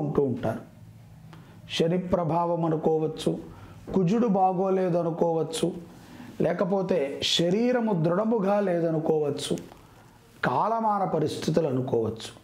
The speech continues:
ఏదనుకున్నా మనస్సు అయితే గనక లగ్నముగా ఉండాలి, నమ్మకము ఉండాలి, దృఢత్వం ఉండాలి, విశ్వాసం ఉండాలి. వీటితో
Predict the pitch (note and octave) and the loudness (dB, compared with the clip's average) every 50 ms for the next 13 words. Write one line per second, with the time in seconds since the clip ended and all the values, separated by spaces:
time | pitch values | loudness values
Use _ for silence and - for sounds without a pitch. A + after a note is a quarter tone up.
0 | - - - - - - - - G#2+ A2+ C#3 E3 F#3+ F#3+ G3 F#3+ F#3+ F#3 - F#3+ | -20 -20 -20 -20 -20 -18 -6 -2 0 2 2 2 2 2 2 0 0 0 0 2
1 | F3 F3+ F3+ F#3 G#3 G#3+ G#3+ - - - - - - - - A2+ A2 A#2+ B2 C3 | 2 2 2 2 0 -2 -4 -8 -12 -14 -16 -18 -20 -8 -2 0 0 2 2 2
2 | C#3 F#3 G#3+ B3 A#3+ A#3 - - - B3+ A#3+ A#3+ G3+ A#3+ A3 G3+ G3 F3 F#3+ F#3 | 2 2 2 0 0 -2 -2 0 2 2 2 2 2 2 2 2 2 2 2 0
3 | F#3+ F3+ - F#3+ F3 - - - - - - - - - - - B2+ C3+ C#3+ C#3+ | 0 0 0 0 0 0 -2 -6 -10 -12 -14 -18 -20 -18 -4 0 2 2 4 2
4 | C#3+ C#3 C#3+ E3+ F#3+ F#3+ F3+ E3+ D#3+ D3+ D#3+ E3 D#3+ C#3 A#2+ A2+ G#2+ G#2+ G#2 G#2 | 2 2 2 2 2 2 2 2 2 0 0 0 0 0 0 2 2 0 0 -2
5 | G#2+ - - - - - - - - - - - - - - - - - - - | -6 -12 -16 -20 -20 -20 -20 -20 -20 -20 -20 -20 -20 -20 -20 -20 -20 -20 -20 -20
6 | - - - _ - - A#2+ B2 C3 D3 E3 F#3 G#3+ G#3+ G#3 A3 G#3 G#3 F#3+ E3 | -20 -20 -20 _ -8 -4 -2 0 0 2 2 2 0 0 0 0 0 0 0 0
7 | C#3+ C3+ C3+ C3 A#2+ A2 C3 - - - - - - - - - - - - - | 0 0 0 0 0 -2 -4 -6 -10 -16 -18 -20 -20 -20 -20 -20 -20 -20 -20 -20
8 | - - - - A#2+ B2 C3+ C3+ C#3+ D3 D#3+ E3+ G#3 A3+ A3 A3 - A#3+ A3+ G#3+ | -20 -10 -4 -2 0 2 2 4 4 4 2 2 0 -2 -2 0 0 2 2 2
9 | G3+ E3 C#3+ B2+ C#3+ C3 A#2 - - - - - - - - - - - - - | 2 2 2 0 0 0 -2 -4 -6 -10 -14 -20 -20 -20 -20 -20 -20 -20 -20 -20
10 | - - - - G#2 G#2+ A#2 C#3 C#3 - - - G3 G#3+ A3 A3 G#3 A3 A3+ G#3 | -20 -14 -6 -2 0 0 2 2 0 0 0 2 2 4 2 2 2 2 2 2
11 | F#3+ D#3+ C3+ A#2+ A#2 A2+ G2+ - - - - - - - - - - - - - | 2 2 2 0 0 0 -2 -4 -6 -10 -16 -20 -20 -20 -20 -20 -20 -20 -20 -20
12 | - - - - - - C#3 D#3 F3+ F#3 F3 G#3+ - G#3+ F#3 | -20 -20 -20 -10 -4 0 0 2 2 2 0 0 2 0 0